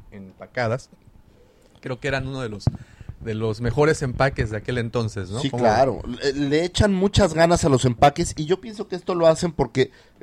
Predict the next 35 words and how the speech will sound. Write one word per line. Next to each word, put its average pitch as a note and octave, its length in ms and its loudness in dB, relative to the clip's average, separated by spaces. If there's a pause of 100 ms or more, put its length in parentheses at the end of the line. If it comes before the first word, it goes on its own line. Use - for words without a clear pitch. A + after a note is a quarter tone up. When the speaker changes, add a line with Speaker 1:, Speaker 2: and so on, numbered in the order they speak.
(140)
Speaker 2:
eh, C3 200 -4
no D#3+ 200 6
solo A3+ 520 10 (720)
se, C3 400 6
se B2 560 6
guarda D#3+ 600 8
el B2 160 6
valor C3+ 540 8
y A2+ 220 -4
sabiendo C3+ 440 4
que - 100 -6
estos C#3+ 200 -6
coleccionables B2 640 4
a A#2+ 60 6
veces B2+ 180 4
la A#2+ 100 4
gente B2 220 2
las G#2+ 120 2
guarda A#2 220 6
en A2+ 80 0
caja, A2+ 440 0 (400)
le A2 160 4
dan C#3 220 4
a D3 60 4
la A#2 180 0
caja B2+ 340 2
todo B2 560 6
el, F#2 340 2
el, F2 560 0
el F#2+ 160 -4
valor F#2+ 340 0
que G2 100 -8
se F#2 120 -4
merece, D#2 360 -4
¿no? C3 200 0